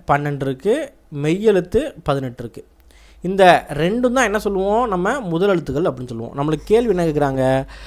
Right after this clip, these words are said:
முதல் எழுத்துக்களை வட்டமிட சொல்லியிருக்காங்க. சரியா?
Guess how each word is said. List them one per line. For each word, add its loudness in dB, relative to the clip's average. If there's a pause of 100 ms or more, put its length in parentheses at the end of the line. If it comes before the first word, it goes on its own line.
(160)
முதல் 6
எழுத்துக்களை 8 (120)
வட்டமிட 2
சொல்லியிருக்காங்க. -2 (480)
சரியா? -2